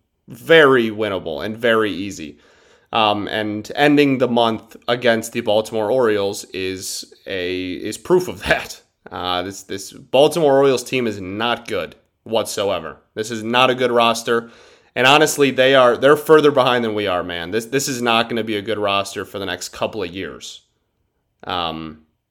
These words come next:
uh, like, like, Rutschman's gonna come up probably next season. That's gonna be fun, you know. But, but that's, I mean, that's one guy. And their, their farm system isn't exactly, you know, some phenomenal,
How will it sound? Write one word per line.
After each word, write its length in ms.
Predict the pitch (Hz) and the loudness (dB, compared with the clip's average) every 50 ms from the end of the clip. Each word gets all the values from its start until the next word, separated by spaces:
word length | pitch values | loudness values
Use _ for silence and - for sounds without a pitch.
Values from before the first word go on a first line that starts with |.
| _ _ _ _ _ _ _ - | _ _ _ _ _ _ _ -8
uh, 140 | 110 101 - - | -8 -8 -6 -6
like, 320 | - 120 104 101 - - _ - | -4 -4 -4 -4 -6 -10 _ -12
like, 220 | 110 110 101 98 104 | -8 -6 -6 -6 0
Rutschman's 500 | 113 127 139 143 - - 147 143 143 139 | 2 4 4 4 2 2 0 2 2 2
gonna 160 | 143 135 131 | 0 0 0
come 300 | 131 - - 139 131 127 | -2 0 2 2 4 4
up 480 | 123 127 127 123 - - _ _ _ - | 4 4 2 2 -4 -12 _ _ _ -2
probably 440 | - 131 120 123 127 127 123 131 123 | 2 2 4 4 4 2 0 -2 -2
next 300 | 123 120 117 117 117 - | 0 0 0 -2 -2 -6
season. 560 | - 135 120 117 117 120 120 123 131 131 - | -6 -4 -4 -4 -4 -4 -6 -6 -8 -10 -6
That's 240 | - 113 113 117 - | -2 -2 -2 -2 -2
gonna 200 | - 139 127 120 | -4 -4 -4 -2
be 100 | 123 117 | -4 -6
fun, 480 | 113 - - 113 107 110 117 117 117 - _ _ _ _ _ _ _ | -6 -2 0 0 0 0 -2 -6 -10 -16 _ _ _ _ _ _ _
you 100 | 120 113 | -4 0
know. 320 | 113 107 107 101 101 - - _ _ _ _ _ _ - | 0 2 0 0 -2 -8 -16 _ _ _ _ _ _ 0
But, 400 | 123 110 107 - - - _ _ _ | 0 0 0 0 -6 -16 _ _ _
but 200 | - 117 110 113 | -8 -8 -2 2
that's, 380 | 131 135 135 123 - - - - | 4 4 4 4 2 -4 -6 -4
I 80 | 101 117 | -4 -2
mean, 140 | 120 117 117 | -2 -2 -2
that's 200 | 113 110 - - | -2 -4 -4 -4
one 320 | 113 117 117 110 104 98 | -4 -2 -2 -2 -4 -6
guy. 380 | 92 101 98 98 90 80 73 - - _ _ _ _ _ _ _ - | -6 -4 -4 -4 -4 -6 -8 -10 -16 _ _ _ _ _ _ _ -14
And 160 | - 117 117 | -10 -4 -4
their, 80 | 117 117 | -4 -2
their 180 | 117 127 120 117 | 0 0 0 0
farm 340 | 120 - 131 127 131 127 | 2 2 2 2 2 0
system 380 | 117 - 131 123 - - 117 113 | -2 -4 -6 -6 -6 -6 -6 -4
isn't 240 | 113 113 113 107 107 | -4 -4 -6 -6 -8
exactly, 640 | 104 101 113 113 107 110 - - 107 95 95 95 - _ - | -8 -6 -2 -2 -2 -2 -4 -6 -10 -12 -12 -12 -18 _ -18
you 220 | 69 92 117 110 | -12 -10 -8 -8
know, 240 | 92 90 90 80 - | -6 -8 -8 -10 -12
some 380 | - - - - 127 113 110 104 | -12 -8 -2 0 0 0 0 -4
phenomenal, 920 | - - 123 117 113 110 110 110 110 110 110 107 104 101 98 98 - - | -8 -8 -8 -4 -2 0 0 0 0 -2 -2 -2 -2 -2 -2 -4 -6 -10